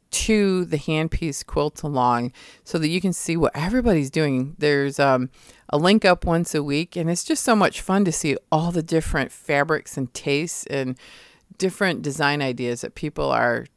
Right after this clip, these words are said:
are having for completing this. And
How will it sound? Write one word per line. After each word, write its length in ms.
are 220
having 500
for 720
completing 500
this. 300
And 440